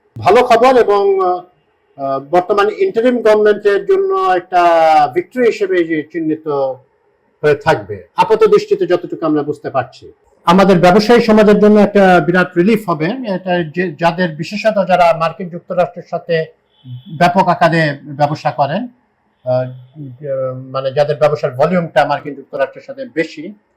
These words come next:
এবং যারা আংশিকও মার্কিন যুক্তরাষ্ট্রের সাথে করেন, তাদের সবার জন্য একটা রিলিফ হবে।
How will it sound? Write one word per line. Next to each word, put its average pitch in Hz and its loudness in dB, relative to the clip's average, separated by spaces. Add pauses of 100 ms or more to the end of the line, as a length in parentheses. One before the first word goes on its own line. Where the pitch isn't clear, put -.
(500)
এবং 143 -4
যারা 143 0
আংশিকও 180 2
মার্কিন 147 -4
যুক্তরাষ্ট্রের 143 -10
সাথে 147 -14
করেন, 180 -8
তাদের 160 -6
সবার 170 -2
জন্য 160 -8
একটা 143 -12
রিলিফ 123 -10
হবে। 98 -16